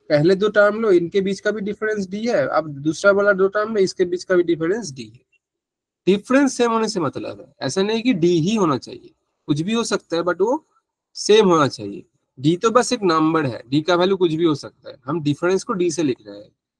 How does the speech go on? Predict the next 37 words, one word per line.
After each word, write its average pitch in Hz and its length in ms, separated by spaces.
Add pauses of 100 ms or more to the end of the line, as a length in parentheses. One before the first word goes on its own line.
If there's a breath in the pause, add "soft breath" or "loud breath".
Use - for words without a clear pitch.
(100)
इसको 151 240
मैं 151 160
three, 147 240 (300)
कोई 156 140
लग 151 160
बोलेगा 151 300
कि 147 100
मैं 147 120
sir 135 220 (160)
थ्री 127 140
डी 156 120
से 185 120
लिखूंगा, 165 360
आप 117 180
लिख 135 120
दो 175 160
थ्री 180 160
डी 156 140
से, 143 180 (400)
उसका 165 260
कुछ 202 200
मतलब 156 340
नहीं 117 180
है, 165 60
but 196 200
difference 196 480
जो 151 100
है 190 140
same 180 260
होना 127 200
चाहिए। - 260
तो 180 120
ये 190 100
वाला 214 200
पहला 160 380
result 117 420
है। - 60